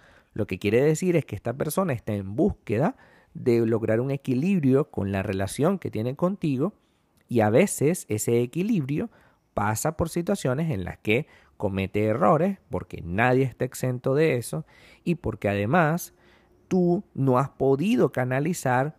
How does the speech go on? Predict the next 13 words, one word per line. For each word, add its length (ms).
una 260
serie 380
de 80
frustraciones 800
pequeñas 600
o 100
grandes 600
o 120
vacíos 500
emocionales 640
que 120
tienes 340
tú, 420